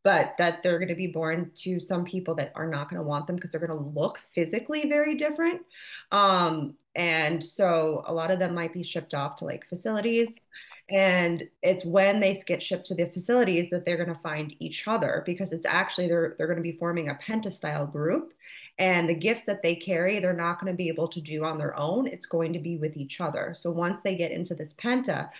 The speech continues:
that is when they'll be able to activate those frequencies that you're talking about, that they're, they're different. There's, there's stuff running through them that, um, the dormant stuff that's in us. I've seen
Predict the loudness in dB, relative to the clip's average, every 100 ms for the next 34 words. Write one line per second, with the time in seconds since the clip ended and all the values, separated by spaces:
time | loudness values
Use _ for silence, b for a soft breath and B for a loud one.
0 | B B B 2 2 2 2 2 0 0
1 | 0 0 -2 -4 -6 0 2 2 0 0
2 | 2 0 -2 -4 -4 -2 0 0 0 -2
3 | -2 -2 -2 -2 -2 -2 0 0 0 -2
4 | 2 2 2 -2 -4 -4 -6 -2 -2 -2
5 | -6 -6 -6 -4 -4 -2 -2 -2 0 -2
6 | -2 -4 -4 -2 0 0 -2 -4 -8 B
7 | B B 0 2 0 0 0 2 2 2
8 | -2 -2 -2 -2 -2 -2 -2 -2 0 0
9 | 0 -2 -4 -2 -2